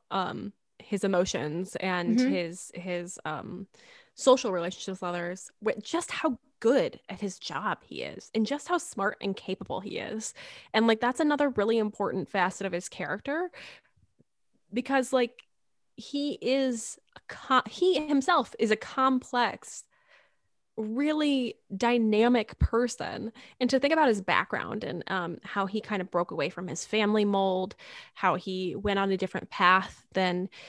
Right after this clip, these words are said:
Speaker 1: um, you know, his family expected him to, and how he,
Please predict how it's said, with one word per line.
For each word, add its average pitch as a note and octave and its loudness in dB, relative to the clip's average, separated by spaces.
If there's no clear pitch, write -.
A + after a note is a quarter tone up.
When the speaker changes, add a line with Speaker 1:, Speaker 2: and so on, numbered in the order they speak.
Speaker 1:
um, C#3+ 0
you F#3+ -4
know, F3 -6
his E3 -8
family E3 0
expected - -8
him D#3 -2
to, G#2+ -4
and F3 -2
how F3+ -2
he, F#3 -4